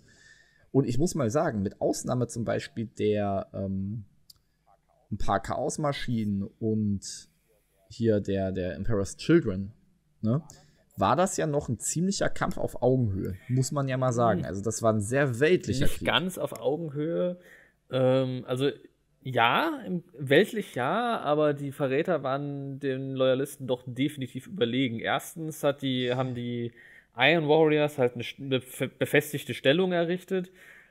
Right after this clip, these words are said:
Speaker 2: Ähm, die haben die Fluchtmöglichkeiten der Loyalisten zerstört. Die Loyalisten waren, äh, fertig vom Kampf. Und die Verräter hatten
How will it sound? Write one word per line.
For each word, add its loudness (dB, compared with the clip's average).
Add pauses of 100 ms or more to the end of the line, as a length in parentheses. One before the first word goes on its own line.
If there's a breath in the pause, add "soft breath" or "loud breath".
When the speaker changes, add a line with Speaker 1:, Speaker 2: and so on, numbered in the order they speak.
(200 loud breath)
Speaker 2:
Ähm, 2
die 2
haben 2
die -6
Fluchtmöglichkeiten -2
der 4
Loyalisten 2
zerstört. -2
Die -6
Loyalisten 0
waren, 0
äh, -4
fertig -6
vom -6
Kampf. -6 (680 loud breath)
Und 2 (440)
die 2
Verräter 0
hatten -6